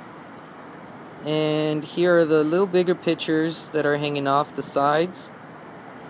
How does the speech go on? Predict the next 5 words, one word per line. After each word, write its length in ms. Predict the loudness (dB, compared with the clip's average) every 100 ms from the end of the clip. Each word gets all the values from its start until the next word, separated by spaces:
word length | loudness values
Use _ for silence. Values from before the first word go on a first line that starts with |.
| -16 -16 -16 -18 -18 -10
They 80 | -2
look 200 | 2 2 0
hairy. 560 | 2 6 8 6 0 -8 -16 -16 -16 -16 -16 -16 -16 -6
They 100 | -4
do. 340 | 0 0 0